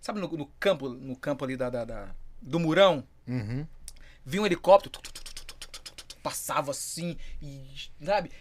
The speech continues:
Speaker 1: E eu com a doze, cara, verdadeira. Virava, dava dois tiros de festim,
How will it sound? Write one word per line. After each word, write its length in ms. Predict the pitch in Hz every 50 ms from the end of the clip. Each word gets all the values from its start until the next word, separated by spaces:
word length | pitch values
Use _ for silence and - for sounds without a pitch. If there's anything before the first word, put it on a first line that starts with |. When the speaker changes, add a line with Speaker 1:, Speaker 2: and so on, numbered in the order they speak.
| -
Speaker 1:
E 140 | - 170 170
eu 100 | 175 185
com 160 | 180 - 190
a 60 | 190 175
doze, 540 | 139 123 139 165 180 196 180 135 117 123
cara, 260 | - - 139 127 117 117
verdadeira. 960 | 110 120 135 190 233 247 220 185 202 180 139 135 143 147 143 123 120 104 107 - - - - - - - - - - - - -
Virava, 680 | 135 139 214 220 180 165 156 165 190 214 226 262 285 - - - -
dava 240 | - - 175 - -
dois 220 | - 175 196 214
tiros 260 | 208 196 175 160 160 143
de 80 | -
festim, 400 | - - 156 147 - - 170 180